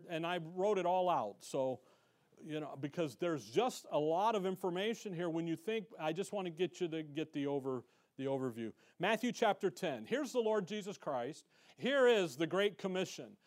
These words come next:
The Great Commission is not Matthew twenty-eight, it's Matthew ten.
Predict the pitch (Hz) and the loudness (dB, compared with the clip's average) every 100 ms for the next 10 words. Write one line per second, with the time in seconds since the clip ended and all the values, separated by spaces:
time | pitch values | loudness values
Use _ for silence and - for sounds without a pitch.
0 | _ - 160 214 214 214 214 220 208 226 | _ -6 -2 -2 -2 -4 -2 -2 -2 -2
1 | 226 185 165 170 147 160 147 135 165 202 | -2 -2 -2 -4 -8 -8 -6 -4 -4 -4
2 | 180 170 156 156 170 156 - 190 113 | -6 -6 -4 -4 -6 -8 -4 -4 -6